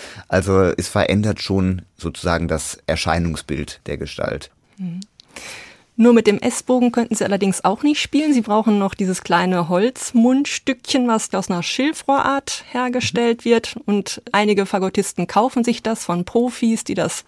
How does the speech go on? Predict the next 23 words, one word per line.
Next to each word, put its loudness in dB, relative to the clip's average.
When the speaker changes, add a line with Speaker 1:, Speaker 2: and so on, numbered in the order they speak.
Speaker 2:
extra 0
bauen. 4
Sie 6
basteln 2
sich -2
das -4
selber. 4
Wollen 2
Sie 2
uns -2
mal 0
eine 0
ganz -2
kurze, 2
prägnante 0
Bastelanleitung -2
geben? 0
Wie 6
baut 2
man 0
sich 0
ein 4
Fagottröhrchen? -4